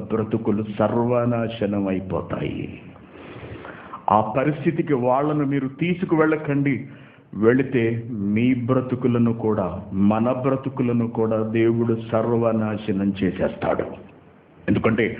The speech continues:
మన బిడ్డలు సాక్షాత్తు దేవునికి బిడ్డలు. దేవుని బిడ్డల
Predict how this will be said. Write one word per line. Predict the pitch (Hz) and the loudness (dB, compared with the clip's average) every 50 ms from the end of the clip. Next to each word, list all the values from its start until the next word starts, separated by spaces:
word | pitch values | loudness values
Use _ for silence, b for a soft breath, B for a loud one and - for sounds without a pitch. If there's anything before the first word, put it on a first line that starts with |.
| B B B B B B B B - - 95 | B B B B B B B B 0 4 4
మన | 101 107 113 113 117 107 | 4 6 4 2 0 0
బిడ్డలు | - 135 127 127 - 165 156 156 139 107 113 123 - - | 0 -2 -4 0 2 2 2 2 0 -2 -4 -6 -10 -8
సాక్షాత్తు | - 113 113 113 - - - 123 110 110 - - 113 107 110 - | -4 -4 -4 -4 -6 -6 -6 -6 -6 -6 -6 -6 -8 -8 -8 -4
దేవునికి | - 127 127 139 147 139 139 131 127 113 - 113 | 0 2 4 4 4 4 2 2 0 0 -2 -4
బిడ్డలు. | - 127 - - - - - - - - B B B B B B B B B B B - 92 | -4 -4 -6 -4 -4 -4 -6 -6 -6 -10 B B B B B B B B B B B 0 2
దేవుని | 98 139 143 160 160 156 160 151 151 135 | 4 4 6 4 4 4 4 2 2 2
బిడ్డల | 120 156 151 139 135 160 151 147 | 0 0 -2 0 2 2 2 2